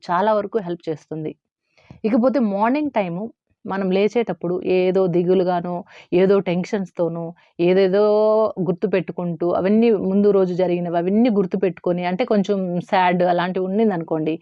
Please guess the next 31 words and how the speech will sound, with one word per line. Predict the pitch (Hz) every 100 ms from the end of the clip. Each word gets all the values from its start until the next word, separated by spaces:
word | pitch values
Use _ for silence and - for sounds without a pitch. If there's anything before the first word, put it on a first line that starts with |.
| - - -
నెగెటివ్ | 196 202 233 285 269
మైండ్‌తో | 208 190 185 202
లేయకూడదు. | 180 151 151 156 - - 175
మార్నింగ్ | 180 226 220 175
ఎప్పుడు | - 190
కూడా | 185 190
మనం | 175 165
ఉదయం | 160 185 170
లేచేటప్పుడు | 165 156 180 151 156 247 339 _ - _ -
పాజిటివ్ | 233 254 - 269 233
థింకింగ్‌తోనే | 196 180 185 175 170 180
లేయాలి. | 190 160 156 151 - -
అంటే | 196 226
ఉదాహరణకి, | 214 208 202 208 196 - 202 -
"ఈరోజు | 196 208 208
నేను | 208 185
హండ్రెడ్ | 196 196 170
రూపీస్ | 220 214
సేవింగ్స్ | 190 180 196 -
చెయ్యాలి, | 170 170 160 160 - _ _ _ _ - -
నేను | 220 220
ఎవరికైనా | 208 202 226
హెల్ప్ | 180 180 -
చేయాలి | 233 214 180
ఈరోజు." | 165 165 165 165 _ 170
ఎప్పటి | 160 175
నుంచో | 202 196
ఎవరికో | 208 180 196
హెల్ప్ | 170 165
చేయాలనుకుంటూ | - 196 175 165 170 156 170
ఉంటారు, | 165 160 156